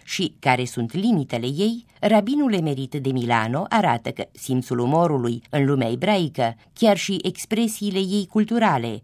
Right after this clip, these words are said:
și, dacă vrem, și religioase sau parareligioase,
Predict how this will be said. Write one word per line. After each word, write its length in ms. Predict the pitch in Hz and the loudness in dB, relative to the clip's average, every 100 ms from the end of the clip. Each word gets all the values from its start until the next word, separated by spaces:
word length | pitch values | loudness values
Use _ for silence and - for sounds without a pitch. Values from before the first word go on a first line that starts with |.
| _ | _
și, 160 | - 233 | -4 2
dacă 300 | 170 156 143 | 2 2 -2
vrem, 240 | 151 139 - | 0 -2 -6
și 200 | - 233 | -4 0
religioase 720 | 180 120 113 131 117 120 - | 0 -2 -4 0 2 2 -4
sau 240 | 151 - - | -4 -4 0
parareligioase, 1200 | 127 135 101 - 117 113 127 185 151 135 - 202 | 2 4 2 -4 -10 -8 -4 0 0 0 -6 -8